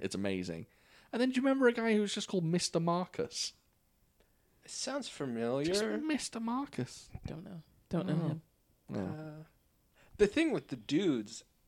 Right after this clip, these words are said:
Speaker 2: it's like there's, like, ten of 'em.
Speaker 1: Yeah.
Speaker 2: But the ladies, there's, like, thousands.
Speaker 1: Yeah, exactly, exactly. A Peter North was another one. What if I just,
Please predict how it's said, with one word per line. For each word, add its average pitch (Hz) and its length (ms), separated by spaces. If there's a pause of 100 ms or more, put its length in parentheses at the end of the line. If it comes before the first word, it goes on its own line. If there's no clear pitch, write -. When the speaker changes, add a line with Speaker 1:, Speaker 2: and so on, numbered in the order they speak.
Speaker 2:
it's 135 220
like 156 220
there's, 147 240
like, 147 220 (520)
ten 135 280
of 98 120
'em. 82 140 (500)
Speaker 1:
Yeah. 104 200
Speaker 2:
But 85 160
the 139 60
ladies, 135 460
there's, 113 140
like, 107 220
thousands. 120 640 (1120)
Speaker 1:
Yeah, 170 220
exactly, 135 600
exactly. 127 640
A - 60
Peter 156 280
North 139 400
was 117 160
another 123 280
one. 143 160 (1040)
What 392 160
if 370 80
I 403 60
just, 277 220